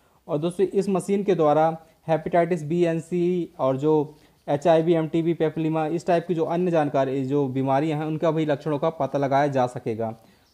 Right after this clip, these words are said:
ठीक है, तो I hope कि आपको इतना समझ में आ गया होगा। चलिए नेक्स्ट क्वेश्चन देखते हैं। भारतीय पुरातत्व सर्वेक्षण एएसआई के नए महानिदेशक के रूप में किसे नियुक्त किया गया है? तो यहाँ पे जो आपका राइट आंसर है दोस्तों, वह है ऑप्शन नंबर बी, बी विद्यावती।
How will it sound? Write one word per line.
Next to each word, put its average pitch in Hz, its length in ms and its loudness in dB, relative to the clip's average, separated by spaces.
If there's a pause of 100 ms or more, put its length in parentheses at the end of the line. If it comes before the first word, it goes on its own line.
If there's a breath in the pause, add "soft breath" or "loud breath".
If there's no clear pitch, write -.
ठीक 151 140 -2
है, 185 140 2
तो 160 200 -8
I 135 140 0
hope 160 200 -2
कि 156 60 0
आपको 147 200 -4
इतना 147 180 -4
समझ 143 160 -4
में 143 120 0
आ 147 60 0
गया 143 120 -2
होगा। 143 160 -2
चलिए 147 240 -2
नेक्स्ट 151 240 -4
क्वेश्चन 151 240 -6
देखते 147 260 -6
हैं। 156 240 -10 (1900)
भारतीय 175 500 -2
पुरातत्व 214 560 2
सर्वेक्षण 175 720 0
एएसआई 190 540 4
के 196 180 0
नए 185 440 2
महानिदेशक 180 720 2
के 196 80 0
रूप 180 160 2
में 190 120 -2 (120)
किसे 180 260 0
नियुक्त 185 340 -2
किया 156 180 2
गया 117 180 0
है? 117 260 -8 (580 soft breath)
तो 143 60 -4
यहाँ 160 280 2
पे 196 120 -2
जो 185 100 2
आपका 190 200 0
राइट 175 260 4
आंसर 180 220 2
है 175 60 0
दोस्तों, 170 340 -2
वह 170 100 4
है 180 120 2
ऑप्शन 165 260 0
नंबर 165 200 0
बी, 185 460 -2
बी 180 340 -2
विद्यावती। 151 1000 0